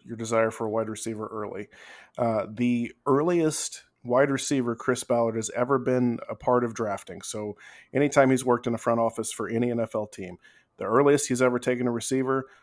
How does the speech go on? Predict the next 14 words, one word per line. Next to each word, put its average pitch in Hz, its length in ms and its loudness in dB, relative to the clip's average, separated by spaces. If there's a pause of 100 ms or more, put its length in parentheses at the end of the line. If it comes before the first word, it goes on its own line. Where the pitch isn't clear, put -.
(140)
was 110 160 -4
last 120 320 4
year 123 100 2
when 117 140 0
he 113 40 -4
took - 240 -6
Paris 101 280 -8
Campbell. - 420 -14 (480)
So 113 340 2
that's, 160 340 2 (160)
that's 156 220 2
the 196 80 0
bad 135 260 8
news. - 440 -10